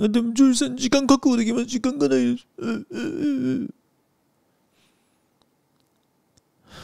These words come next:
それはもうアドバイスのしようないわ。うん、ない。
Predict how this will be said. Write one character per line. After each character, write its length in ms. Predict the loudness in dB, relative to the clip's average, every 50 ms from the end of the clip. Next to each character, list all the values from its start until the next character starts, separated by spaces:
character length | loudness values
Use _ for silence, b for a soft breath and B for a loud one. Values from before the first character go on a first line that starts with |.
| B B B B B _ _ _ _ _ _ _ _ _ _ _ _ _ _ _ _ _ _ _ _ -20 -12 _
そ 120 | -2 0 2
れ 40 | 2
は 40 | 4
も 100 | 4 4
う 40 | 4
ア 40 |
ド 80 | 4 4
バ 60 | 2
イ 40 | 2
ス 40 | 0
の 80 | 0
し 120 | -2 -2 -2
よ 60 | 0
う 40 | 0
な 80 | 0
い 60 | 0 0
わ。 200 | -2 -6 -12 -18 _ _ _ _ _ _ _ _ _ _ _ _ _ _ _ _ _ -12
う 40 |
ん、 120 | -10 -8 -4
な 140 | -2 0 0
い。 60 | -2